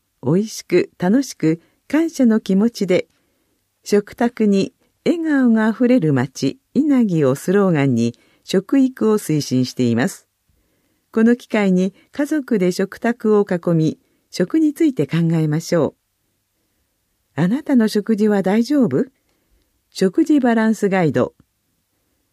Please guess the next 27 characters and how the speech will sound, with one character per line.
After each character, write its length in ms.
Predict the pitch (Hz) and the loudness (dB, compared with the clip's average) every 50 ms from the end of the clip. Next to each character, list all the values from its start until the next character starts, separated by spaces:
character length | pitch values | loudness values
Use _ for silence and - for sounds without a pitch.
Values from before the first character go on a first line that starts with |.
| _ _ | _ _
食 320 | - - 214 214 - 320 | -2 -2 -2 0 2 2
事 120 | 277 294 285 | 2 2 2
バ 140 | 247 254 254 | 2 2 2
ラ 120 | 247 240 | 2 2
ン 60 | 240 | 0
ス 140 | 240 - 226 | 0 0 0
ガ 140 | 220 226 226 | 0 2 2
イ 80 | 208 | 2
ド 100 | 160 165 | 2 2
は、 200 | 151 147 143 156 - _ _ _ _ _ _ | 0 0 -2 -4 -8 _ _ _ _ _ _
一 260 | 170 190 - 240 233 | -6 -2 0 2 4
日 320 | 226 233 233 - 220 202 | 4 4 2 0 0 0
に 240 | 175 143 135 139 135 - _ _ _ _ _ _ _ - | 2 2 2 0 -2 -6 _ _ _ _ _ _ _ -2
何 380 | 214 214 214 202 196 185 147 | 0 2 2 2 2 2 2
を 200 | 123 117 113 - _ _ _ - | 2 0 -2 -4 _ _ _ -4
ど 160 | - 196 277 | -2 0 0
れ 180 | 311 294 277 254 | 0 0 -2 -2
だ 160 | 262 208 202 | -2 -4 -4
け 140 | - - 196 | -2 -4 -4
食 220 | 196 - 220 220 | -2 -2 -2 -2
べ 120 | 208 196 | 0 -2
た 120 | 196 - 156 | -2 -2 -2
ら 140 | 147 147 147 | -2 0 0
よ 140 | 160 180 | 0 0
い 80 | 190 165 | -2 -2
か 200 | - - 127 117 | -2 -2 -2 0
を、 180 | 117 120 117 | 0 -2 -4